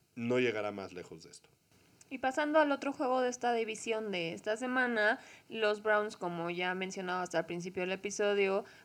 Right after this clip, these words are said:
Speaker 2: como no tienen a Deshaun Watson el resto de la temporada, le dieron la oportunidad al novato Dorian Thompson Robinson, quien se enfrentaba a una defensiva que le hizo ver su suerte todo el partido.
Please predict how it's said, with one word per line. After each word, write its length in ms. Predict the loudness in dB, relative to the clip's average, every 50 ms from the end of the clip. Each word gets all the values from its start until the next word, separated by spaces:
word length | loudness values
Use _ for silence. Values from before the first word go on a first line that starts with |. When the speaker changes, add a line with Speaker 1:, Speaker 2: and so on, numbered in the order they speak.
| -8
Speaker 2:
como 260 | -4 -4 -2 -2 0 -2
no 140 | -2 0 0
tienen 260 | 0 0 2 2 2
a 100 | 2 2
Deshaun 400 | 2 0 0 0 0 0 0 4
Watson 720 | 6 6 6 6 6 2 -4 -2 -2 0 0 -2 -4 -6 -10 -10 _
el 140 | -6 -4 -2
resto 260 | -2 -4 -2 -2 -2
de 60 | -4
la 80 | -2 -2
temporada, 520 | -4 -2 2 4 6 8 8 10 8 8
le 120 | 6 4 2
dieron 260 | 2 2 0 0 0
la 60 | -2
oportunidad 640 | -2 -4 -6 -12 -10 -10 -6 -4 -4 -2 -2 -2 -2 0
al 480 | 0 2 2 2 0 -2 -4 -4 -4
novato 440 | -4 -2 -2 -2 -2 -2 -2 -4 -2
Dorian 340 | -2 -2 0 0 -2 -2 -4
Thompson 380 | -6 -8 -6 -6 -8 -6 0 2
Robinson, 580 | 2 2 2 0 -2 -2 -2 -2 0 -2 -2 -6 -10 -20 -20 -20 _ _ _ _ -8 2
quien 260 | 6 6 6 6 6
se 100 | 4 2
enfrentaba 640 | 2 2 2 0 2 4 8 10 10 12 12 12 12
a 40 |
una 220 | 10 8 6 4 4
defensiva 680 | 4 4 2 2 0 0 -2 -4 0 2 2 2 2
que 180 | 2 0 0 0
le 180 | 2 0 0 0
hizo 580 | 0 0 -2 -4 -2 0 2 2 2 2 0 0
ver 320 | 0 2 4 4 2 2
su 140 | -2 -6 -6
suerte 520 | -4 -2 -2 -2 0 0 0 0 0 0 -4 -12 _ -20 -20 _ _ _ _ -12 -6
todo 720 | -2 0 2 2 2 2 0 0 0 0 -2 -2 -4 -6 -4
el 340 | -2 -2 -2 -2 -4 -6 -8
partido. 680 | -8 -6 -4 -4 -4 -4 -6 -12 -16 -18 -18 -18 -20